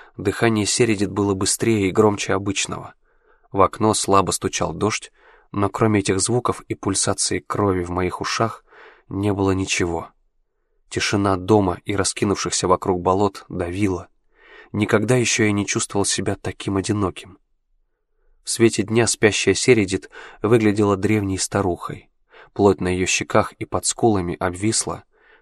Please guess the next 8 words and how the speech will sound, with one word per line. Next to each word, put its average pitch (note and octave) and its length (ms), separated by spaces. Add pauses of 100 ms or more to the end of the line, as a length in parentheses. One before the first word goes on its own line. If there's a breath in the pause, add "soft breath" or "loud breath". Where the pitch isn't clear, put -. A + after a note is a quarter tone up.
(100)
кожа F#2+ 280
на F2+ 120
носу F2+ 400
и F#2+ 140
вокруг F2+ 340
глаз F#2+ 240
сильно F#2+ 340
натянулась. F#2 720